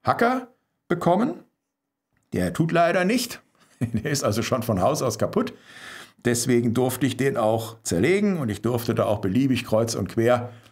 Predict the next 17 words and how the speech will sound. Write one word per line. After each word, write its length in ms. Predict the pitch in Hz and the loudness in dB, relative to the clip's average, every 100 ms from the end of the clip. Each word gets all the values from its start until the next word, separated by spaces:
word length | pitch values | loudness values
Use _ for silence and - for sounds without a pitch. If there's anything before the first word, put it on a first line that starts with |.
| _ - - | _ -18 -4
äh, 200 | 104 98 | -2 2
messen. 460 | 131 175 196 202 - - - - - - | 2 2 0 -2 -6 -8 -8 -8 -8 -10
Ich 140 | 113 | -2
kann 180 | 127 120 | 2 6
da 100 | - | 6
nichts 240 | - - | 4 0
mehr 100 | 110 | 0
dran 200 | 101 104 | 0 0
kaputt 300 | 104 120 120 | -2 -2 0
machen. 420 | 120 104 107 101 - _ | 0 0 0 -4 -10 _
Der 100 | 90 | -2
ist 140 | 92 - | 0 0
schon 180 | 98 | 0
nicht 180 | 85 80 | 0 0
mehr 180 | 80 76 | -2 -4
in 80 | 69 | -4
Ordnung. 340 | 71 - - | -2 -2 -4